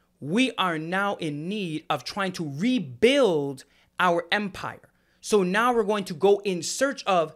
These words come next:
seasonings, in search of resources, because we are, we are depleted of all of ours because we have gone through all of these respective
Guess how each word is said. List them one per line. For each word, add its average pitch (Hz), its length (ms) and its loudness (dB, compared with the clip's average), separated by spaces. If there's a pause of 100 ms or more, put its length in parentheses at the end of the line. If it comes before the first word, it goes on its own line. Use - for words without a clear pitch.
seasonings, 135 500 -8
in 208 180 -4
search 262 400 -4
of 180 160 2
resources, 143 680 -4
because 175 380 -2
we 196 220 -8
are, 160 300 0 (600)
we 196 220 -4
are 180 200 2
depleted 170 800 -2
of 151 140 -2 (100)
all 165 200 0
of 135 200 -8
ours 160 320 -2
because 156 440 -6
we 151 120 -6
have 131 100 -4
gone 135 220 -4
through 139 140 -8
all 127 180 -6
of 123 100 -10
these 120 220 -12
respective 120 600 -10